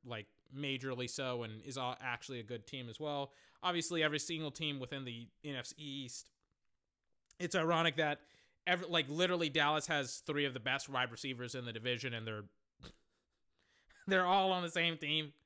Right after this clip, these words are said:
Oh, my God. <clears throat> But, um, yeah, like, there's, there's some teams that need wide receivers, and then there's other teams that, uh, that don't, specifically the Cowboys. So trade away Michael Gallup this offseason.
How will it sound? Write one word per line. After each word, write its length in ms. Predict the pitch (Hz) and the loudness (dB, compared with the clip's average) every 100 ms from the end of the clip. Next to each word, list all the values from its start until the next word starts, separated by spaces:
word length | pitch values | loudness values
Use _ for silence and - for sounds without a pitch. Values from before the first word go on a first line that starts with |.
| _ _ _ _ _ _ _ _ _ _ _ _ _ _ | _ _ _ _ _ _ _ _ _ _ _ _ _ _
Oh, 140 | 180 165 | -4 -2
my 120 | 120 | -2
God. 220 | 117 113 - _ _ _ _ _ _ _ _ _ - - - | -2 -4 -8 _ _ _ _ _ _ _ _ _ -18 -16 -12
<clears throat> 80 | 240 220 180 127 - _ _ - _ | -8 -4 -4 -6 -10 _ _ -16 _
But, 280 | 127 147 147 | -2 0 0
um, 340 | 143 143 143 143 _ _ _ _ _ _ _ _ _ _ _ | 0 0 -4 -8 _ _ _ _ _ _ _ _ _ _ _
yeah, 200 | 208 202 | -6 -4
like, 200 | 104 110 | -4 -6
there's, 260 | 127 170 165 | -4 -4 -4
there's 180 | 208 254 | -6 -6
some 160 | 220 165 | -6 -6
teams 240 | 135 117 | -6 -6
that 100 | 117 | -6
need 200 | 113 113 | -4 -4
wide 200 | 113 110 | -2 -4
receivers, 400 | 110 127 127 131 | -6 -8 -8 -8
and 160 | 131 135 | -8 -8
then 60 | |
there's 220 | 135 131 | -8 -6
other 160 | 135 143 | -4 -4
teams 260 | 156 151 147 | -6 -8 -4
that, 220 | 151 151 - | -4 -4 -6
uh, 140 | 147 | -8
that 240 | 143 143 120 | -6 -6 -2
don't, 320 | 185 123 - | -4 -4 -8
specifically 480 | - 120 143 143 151 | -10 -6 -6 -4 -6
the 80 | - | 0
Cowboys. 600 | 185 175 120 104 - - | 0 2 0 -4 -8 -14
So 160 | - 131 | -8 -6
trade 240 | 151 147 | -2 -2
away 140 | 156 | -2
Michael 260 | 156 151 165 | -2 -4 0
Gallup 240 | 180 175 | 2 2
this 140 | 131 120 | 0 2
offseason. 480 | 180 - 107 107 | 2 2 -4 -10